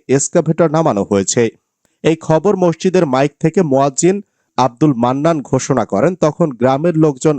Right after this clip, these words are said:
মাঠের দিকে ছুটে যান। প্রথম দিকে জুবায়ের সহ সাত থেকে আটজন পুকুর খননের প্রতিবাদ জানান। তখন চালক আব্দুল হামিদ দ্রুত এসকাভেটরের বাকেট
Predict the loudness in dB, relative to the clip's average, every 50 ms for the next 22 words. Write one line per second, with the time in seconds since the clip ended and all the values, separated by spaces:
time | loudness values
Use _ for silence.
0 | -4 -8 -4 -2 -2 -2 -2 -2 -2 -2 -2 -2 -2 -4 -2 -4 -2 -2 -2 -2
1 | -2 -2 0 0 -2 -2 -6 _ _ _ _ _ _ _ _ _ _ _ -2 -2
2 | -2 0 -2 -4 0 0 -2 0 2 0 0 2 0 0 2 2 2 0 0 0
3 | -2 -4 -2 0 0 -2 -4 -4 -4 -4 -4 -4 _ _ -4 -4 -2 -2 -4 -2
4 | -2 -2 -4 -4 -2 -2 -2 -2 -2 0 -2 -2 0 2 0 0 0 -2 -2 -2
5 | -2 0 0 -2 -2 -2 0 -2 -2 0 0 0 0 -2 0 -2 -4 -2 0 -2
6 | -2 -4 -6 _ _ _ _ _ _ _ -4 -2 -2 0 0 -4 -4 -4 -2 0
7 | 0 2 2 2 2 0 _ _ -2 -2 -2 0 0 -2 -2 0 0 -2 -2 0
8 | 0 -2 -2 -2 -6 _ _ -2 2 2 2 2 2 0 0 0 0 -4 -4 -4
9 | -2 -2 -2 -2 -2 -2 -2 0 0 2 0 0 -2 -4 -12 _ -4 -4 -2 -2
10 | 0 0 0 -2